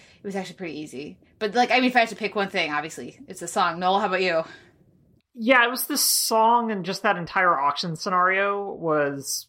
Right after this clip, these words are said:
Speaker 2: just something I just wanted to immediately talk about. But I also wanted to talk about everything in the best restaurant in Guadalajara,
Speaker 1: <laughs>
Speaker 2: um, of the dumpling eating competition, and Janet just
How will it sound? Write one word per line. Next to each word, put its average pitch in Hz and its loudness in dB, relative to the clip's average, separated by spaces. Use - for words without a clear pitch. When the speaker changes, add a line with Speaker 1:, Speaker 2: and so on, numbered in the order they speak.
Speaker 2:
just 143 -4
something 156 -6
I 139 -4
just 139 -10
wanted 131 -6
to - -16
immediately 131 -12
talk - -6
about. 143 -4
But 151 0
I 151 4
also 165 -2
wanted 147 -6
to - -18
talk 151 0
about 139 -2
everything 143 -6
in 143 -10
the 143 -6
best 160 -2
restaurant 139 -4
in 139 -12
Guadalajara, 247 2
Speaker 1:
<laughs> - -12
Speaker 2:
um, 127 0
of 127 0
the 156 -8
dumpling 143 -10
eating 147 -12
competition, 180 -10
and 143 -12
Janet 277 0
just - -4